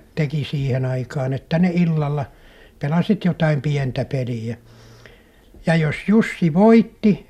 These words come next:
vähäsenkään, ei hänen tarvinnut paljon voittaa. Hän otti kyytin ja ajoi niillä voiton rahoilla sitten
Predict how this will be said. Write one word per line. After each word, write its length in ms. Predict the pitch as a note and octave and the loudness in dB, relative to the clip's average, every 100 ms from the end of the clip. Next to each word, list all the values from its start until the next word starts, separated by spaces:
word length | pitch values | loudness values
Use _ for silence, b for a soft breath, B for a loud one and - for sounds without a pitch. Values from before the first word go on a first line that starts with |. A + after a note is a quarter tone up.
| - | -6
vähäsenkään, 760 | F#3+ E3+ F#3+ - F3 D#3+ D#3 C#3+ | -2 0 0 0 0 0 0 -2
ei 100 | C3+ | -2
hänen 280 | B2+ G#3+ G3 | 2 2 4
tarvinnut 480 | F#3 F3 E3 E3 - | 2 2 0 0 0
paljon 440 | E3 D#3+ C#3+ B2 | 0 2 0 -2
voittaa. 600 | C3 B2+ - - B2+ B2 B B B B | -6 -8 -10 -10 -8 -8 B B B B
Hän 200 | F3 F3 | 2 2
otti 380 | D3 - - G3 | 0 -4 -2 2
kyytin 680 | B3+ B3 F#3+ D#3+ E3 D#3 D#3+ | 6 6 6 4 0 0 0
ja 180 | F3 G3 | 0 2
ajoi 280 | G3 F#3+ | 2 4
niillä 340 | G3 G3 F#3+ F#3 | 4 4 4 4
voiton 360 | G#3+ F#3+ F3 | 4 4 2
rahoilla 600 | E3 F#3+ F#3+ E3+ D#3+ D#3 D#3 | 2 0 0 0 0 0 0
sitten 500 | G3 F#3 - D#3 | 0 -2 -2 -4